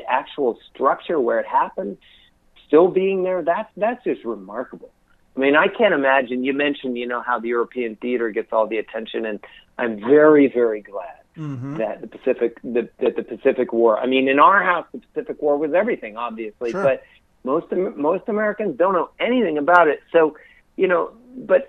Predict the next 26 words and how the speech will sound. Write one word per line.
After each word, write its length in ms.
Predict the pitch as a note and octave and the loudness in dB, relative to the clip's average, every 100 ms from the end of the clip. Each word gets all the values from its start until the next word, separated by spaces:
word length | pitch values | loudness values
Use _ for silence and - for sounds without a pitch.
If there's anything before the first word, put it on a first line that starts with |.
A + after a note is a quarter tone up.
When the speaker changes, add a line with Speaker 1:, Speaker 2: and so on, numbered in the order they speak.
| - | 0
Speaker 1:
but 120 | F3 | 2
I 160 | E3+ F#3+ | 2 0
can't 260 | F#3+ F#3+ | -4 -8
imagine 400 | F#3+ F#3 G3+ F3+ | -6 -4 -4 -4
there 160 | D3 C3+ | -2 -2
are 60 | C3+ | -2
many 200 | C#3 C3+ | -4 -8
places 460 | - D3 - B2+ | -6 -6 -6 -10
where 140 | A#2+ C#3 | -4 -4
you 60 | B2+ | -4
could 160 | C3+ | -4
go 160 | C3+ C#3+ | -2 -2
in 140 | B2+ | -4
France 420 | A#2 C#3 C3+ D#3+ - | -8 -6 -6 -8 -8
or, 220 | C3 A#2+ G#2 _ _ _ _ - | -6 -6 -8 _ _ _ _ -6
or 300 | A#2 G#2+ - _ | -4 -4 -8 _
Italy 340 | C#3+ C#3+ D#3 D#3+ | -4 0 0 2
or 160 | B2 | 0
Belgium 720 | G2 G2 - B2 D3 C#3 D#3 | -4 -12 -4 0 0 -2 -2
or 100 | B2+ | -2
wherever 680 | A2+ B2 C#3 D#3+ E3+ C#3 C3 - _ _ _ | -2 0 2 2 0 -2 -4 -8 _ _ _
and, 320 | D3+ C#3+ C#3 A#2 | -6 -4 -4 -6
you 120 | D3+ | 0
know, 160 | C#3+ C3+ - | 2 0 0
sort 200 | D3+ D3 | 2 2
of 120 | B2+ | 2